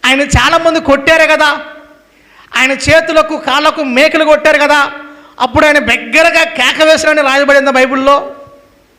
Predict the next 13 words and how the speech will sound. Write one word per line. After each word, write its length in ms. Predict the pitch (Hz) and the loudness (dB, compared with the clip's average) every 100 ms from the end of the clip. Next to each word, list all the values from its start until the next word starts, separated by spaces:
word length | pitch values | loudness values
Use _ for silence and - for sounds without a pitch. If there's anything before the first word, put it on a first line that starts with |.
| - | -4
రాయబడలా. 580 | 208 185 196 165 165 - - _ _ _ _ _ _ _ _ - | -2 0 -4 -6 -10 -16 -20 _ _ _ _ _ _ _ _ -6
మరి 680 | 302 427 370 277 247 277 - - - - - - | 0 2 2 2 2 -2 -6 -16 -20 -20 -20 -6
ఆయన 160 | 254 330 | -2 0
ఎందుకు 440 | 320 302 381 381 | 0 0 0 0
బిగ్గరగా 800 | 359 269 285 226 - 349 330 330 | 0 0 -2 0 2 2 2 2
కేక 360 | 330 320 302 311 | 2 0 0 2
వేశాడు? 840 | 311 311 311 311 311 311 302 - - - - _ _ _ _ _ _ _ _ _ _ _ _ _ - | 4 4 4 2 2 0 -6 -10 -18 -20 -20 _ _ _ _ _ _ _ _ _ _ _ _ _ -8
ఆయన 160 | 185 214 | -2 0
ఎందుకు 480 | 214 262 302 294 359 381 285 185 - - - - _ 170 | 0 0 -4 0 4 4 2 0 -12 -18 -14 -16 _ -6
బిగ్గరగా 640 | 180 208 196 196 269 269 | -4 -4 -2 0 2 0
కేక 320 | 262 240 240 | 0 -2 -2
వేశాడు 540 | 240 240 247 226 220 - - - - - _ _ _ - | -2 0 0 0 -2 -10 -16 -20 -20 -20 _ _ _ -6
అంటే, 540 | 277 254 185 190 214 | -2 0 0 -2 -8